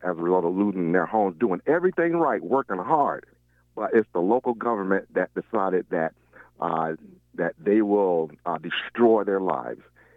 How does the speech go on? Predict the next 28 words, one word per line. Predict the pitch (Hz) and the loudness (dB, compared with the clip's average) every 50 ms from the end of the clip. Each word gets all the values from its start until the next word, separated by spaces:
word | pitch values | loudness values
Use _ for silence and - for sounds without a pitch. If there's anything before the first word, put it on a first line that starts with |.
| _ _ _ | _ _ _
And | 101 101 92 92 87 87 98 113 - - - | 0 0 0 0 0 -4 -6 -10 -12 -4 0
so | 123 104 95 92 92 | 2 4 4 4 2
when | 95 92 95 98 95 95 | 2 0 0 0 2 2
you | 117 123 | 0 0
talk | - 127 120 113 - 113 | 2 0 -2 0 0 -4
about | 101 95 104 98 98 92 - - 98 - | -2 0 0 0 0 -2 -4 -8 -8 -4
getting | 120 120 113 113 104 95 98 - - _ _ _ _ - | 0 0 2 0 0 -4 -8 -10 -14 _ _ _ _ -2
money | 98 104 117 131 131 120 98 | 0 2 2 2 2 0 -2
back, | 80 - 113 123 127 - - 123 101 | 0 0 0 0 0 -4 -6 -10 -2
getting | - 120 117 107 107 | -2 0 0 0 0
money | 104 110 127 143 131 120 117 - - - 113 | 2 2 2 2 2 2 0 -2 -4 -8 -10
because | 117 - 113 104 104 | -4 -4 -4 0 2
they're | 107 104 95 92 | 2 2 2 0
dis-, | 85 - 87 - | -6 -12 -16 -8
discriminated | - 98 - - - - 165 185 160 123 113 104 101 | -6 -6 -6 -4 0 2 2 2 4 2 2 2 2
against, | 101 107 110 - - - - - - - | 2 2 0 0 -6 -16 -20 -20 -8 -4
there | 151 180 | -2 0
are | 185 143 | 0 0
white | 131 - - - - _ | 0 0 -2 -2 -4 _
people | 160 147 143 147 | -2 -2 -2 -2
saying, | - 139 131 | -2 -2 -2
"I | 120 | 0
don't | 180 147 147 - | 0 0 0 0
care | 262 180 | 0 0
if | 175 156 | 0 2
you're | 170 160 | 0 0
discriminated | 147 131 120 - - 151 147 147 147 147 147 147 | 0 -2 -6 -2 -2 -2 0 2 0 2 0 0
against, | 135 131 151 151 151 - | 0 0 0 0 0 -4